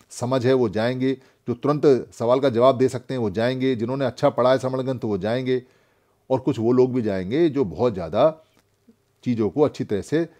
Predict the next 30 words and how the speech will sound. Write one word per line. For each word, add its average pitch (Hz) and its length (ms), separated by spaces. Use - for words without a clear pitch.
रीड 123 260
कर 113 80
लेते 95 240
हैं, 147 60
समझ 139 280
लेते 90 240
हैं, 147 80
जिनको 143 320
बोलने 127 320
से 120 100
पहले 101 220
अभ्यास 107 360
हो 95 60
जाता 92 240
है 120 100
कि 135 100
ये 131 60
क्या 135 220
बोलने 98 280
वाले, 92 240
क्या 87 180
नहीं। 71 160
तो 156 80
हम 151 220
अपने 160 240
लोगों 135 240
का 143 120
मनोबल 123 300
बढ़ाते 131 320
हैं, 131 360